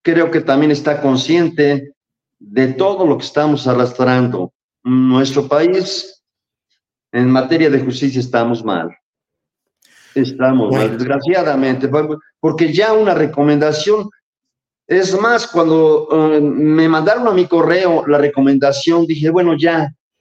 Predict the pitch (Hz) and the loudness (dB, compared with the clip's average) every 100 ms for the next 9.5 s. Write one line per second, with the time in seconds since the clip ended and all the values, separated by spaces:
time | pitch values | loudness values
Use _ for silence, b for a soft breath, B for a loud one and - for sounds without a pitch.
0 | _ 151 139 175 165 151 147 147 143 131 | _ -4 0 0 2 0 2 2 2 0
1 | 165 - _ _ - 220 240 196 143 160 | -2 -8 _ _ -4 -2 0 0 0 0
2 | 175 180 196 165 120 - - _ _ _ | -2 -2 0 0 -2 -6 -20 _ _ _
3 | _ _ _ _ - - 180 185 190 151 | _ _ _ _ -10 -2 0 0 -2 0
4 | 180 185 156 147 139 135 143 143 170 175 | 0 2 2 2 0 0 0 2 2 2
5 | 170 - _ _ - 180 247 254 156 160 | 0 -6 _ _ -6 -2 0 -2 -2 0
6 | 190 185 196 233 254 226 156 147 147 147 | 2 2 2 2 2 0 0 0 2 2
7 | 143 139 - 240 247 - 139 131 139 180 | 0 -2 -2 -4 -4 0 0 0 0 2
8 | 240 233 220 247 - - 165 147 151 165 | 2 2 0 -2 -4 -6 -4 -4 -2 0
9 | 160 160 165 160 175 | 0 0 -2 -2 -6